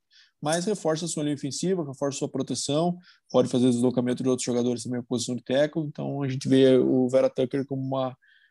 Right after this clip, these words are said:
uma peça importante, aí, já que o Giants reforçou bem nas outras, bem não, né? Mas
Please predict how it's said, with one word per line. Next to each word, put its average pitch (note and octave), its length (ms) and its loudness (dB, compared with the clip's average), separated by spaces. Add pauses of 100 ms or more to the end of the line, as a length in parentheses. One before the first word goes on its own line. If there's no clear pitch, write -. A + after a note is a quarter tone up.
(420)
uma B2 480 0 (100)
peça B2 300 0
importante, C3+ 640 -2
aí, C3+ 100 0
já C#3 140 0
que C#3+ 100 -4
o C3 40 -4
Giants C3+ 360 -6
reforçou C#3+ 380 -4
bem C#3 180 0
nas C3+ 220 -4
outras, C3+ 340 -6
bem D#3+ 400 0
não, C#3 180 -2
né? C3 140 -6
Mas C3+ 200 -6